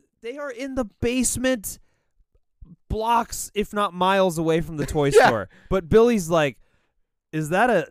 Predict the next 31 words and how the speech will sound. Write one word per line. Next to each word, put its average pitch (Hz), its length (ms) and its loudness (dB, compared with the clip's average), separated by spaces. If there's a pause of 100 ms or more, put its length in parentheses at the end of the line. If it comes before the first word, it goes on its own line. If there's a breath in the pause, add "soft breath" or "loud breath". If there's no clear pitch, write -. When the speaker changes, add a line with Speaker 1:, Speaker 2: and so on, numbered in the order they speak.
(140)
Speaker 1:
a 143 100 -6
pump 185 400 -2
I 269 140 0
hear?" - 300 -2
Speaker 2:
<laughs> 440 40 0 (280)
Is - 200 -6
that 247 260 0
a 190 100 0
pump? 190 640 0
Speaker 1:
And 165 160 -4
he 185 140 -6
just 220 260 -8
goes 175 320 -2
for 147 240 -4
Speaker 2:
He 143 80 -2
Speaker 1:
it. 135 80 -10
Speaker 2:
goes 339 320 -2
for 185 220 -6
it, - 60 -16
and 175 100 -6
he's 180 120 -10
just 160 200 -12 (180)
running 214 440 -2
towards 190 440 -4
it. 143 240 -12
<laughs> - 20 -18
Speaker 1:
Yeah. 131 400 -4
Speaker 2:
Like, 143 220 -16
ready 220 280 -6
to 190 100 -10
go. 160 320 -8